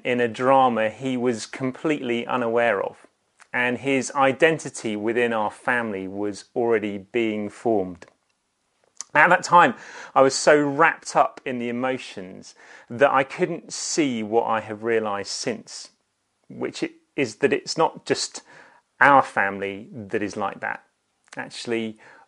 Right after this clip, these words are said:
all families have a force of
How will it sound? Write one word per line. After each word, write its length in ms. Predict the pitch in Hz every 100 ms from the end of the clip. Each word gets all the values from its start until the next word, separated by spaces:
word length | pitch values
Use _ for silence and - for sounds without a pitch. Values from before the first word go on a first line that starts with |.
| _ -
all 840 | 147 147 147 143 127 120 113 -
families 1000 | - - - 117 110 107 95 95 117 - -
have 480 | - 135 123 117 -
a 180 | 120 117
force 720 | - - 160 147 139 123 -
of 160 | 110